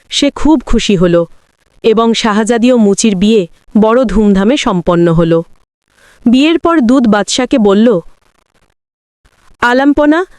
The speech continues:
যদি অনুমতি দেন একটা কথা বলি।" বাদশা বলল, "নিশ্চয় বলো,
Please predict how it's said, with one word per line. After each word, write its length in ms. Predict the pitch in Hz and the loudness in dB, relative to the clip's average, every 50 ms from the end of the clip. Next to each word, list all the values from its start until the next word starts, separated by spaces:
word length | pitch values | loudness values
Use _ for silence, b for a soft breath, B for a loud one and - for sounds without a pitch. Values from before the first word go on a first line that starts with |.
| b b 233 | b b 0
যদি 260 | 220 269 269 294 294 | 2 2 2 2 2
অনুমতি 460 | 269 254 247 262 262 285 285 - 302 | 2 2 2 2 2 0 0 0 0
দেন 180 | 247 294 294 285 | 0 0 -2 -2
একটা 240 | 247 - - 277 254 | -4 -4 -6 -6 -2
কথা 280 | - 226 208 - 240 226 | -2 -2 -2 0 -2 0
বলি।" 280 | 247 269 254 311 349 - _ _ _ _ _ _ _ _ _ _ _ _ _ _ _ _ _ _ _ _ _ _ _ _ _ _ _ _ _ _ _ _ _ _ _ _ - | 0 0 0 0 -2 -4 _ _ _ _ _ _ _ _ _ _ _ _ _ _ _ _ _ _ _ _ _ _ _ _ _ _ _ _ _ _ _ _ _ _ _ _ 0
বাদশা 440 | 226 202 220 196 180 - - 220 185 | 0 2 2 0 -2 -2 -4 -2 0
বলল, 360 | 175 175 170 175 170 170 175 - - _ _ _ _ _ _ _ _ _ _ _ _ - | 0 0 0 2 0 0 -2 -4 -8 _ _ _ _ _ _ _ _ _ _ _ _ -2
"নিশ্চয় 360 | 262 302 339 - - 370 339 247 | 0 0 0 0 0 0 0 2
বলো, 280 | 214 202 190 247 370 | 2 2 0 0 -2